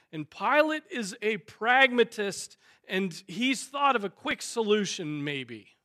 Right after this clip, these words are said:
He knows he's caught between a rock and a hard place. If he goes out and announces that Jesus is a guilty revolutionary,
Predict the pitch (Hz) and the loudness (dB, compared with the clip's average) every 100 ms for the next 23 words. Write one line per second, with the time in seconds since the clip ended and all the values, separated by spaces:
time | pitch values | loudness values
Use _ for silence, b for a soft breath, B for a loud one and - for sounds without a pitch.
0 | _ _ _ _ _ _ _ _ _ _ | _ _ _ _ _ _ _ _ _ _
1 | _ _ _ _ _ b b b _ 208 | _ _ _ _ _ b b b _ 0
2 | 226 262 277 - 247 - 226 233 - 202 | 4 6 4 2 -6 2 4 4 -2 -6
3 | 220 208 185 190 196 196 175 165 180 170 | -2 2 4 4 4 0 -2 2 2 0
4 | 151 135 - 180 208 285 359 277 220 190 | -8 -6 -8 -8 -4 0 2 4 6 6
5 | 190 190 175 170 180 214 208 - 165 165 | 4 2 -4 -2 2 2 0 -4 -8 -6
6 | 160 143 208 247 190 190 - - b b | -8 -8 -6 -6 -4 -6 -8 -14 b b
7 | b b - 196 165 190 165 - 226 269 | b b -2 -2 2 2 2 0 2 2
8 | - 254 220 196 185 175 165 156 165 143 | -2 -6 2 4 4 2 0 -2 -8 -10
9 | 123 107 | -10 -16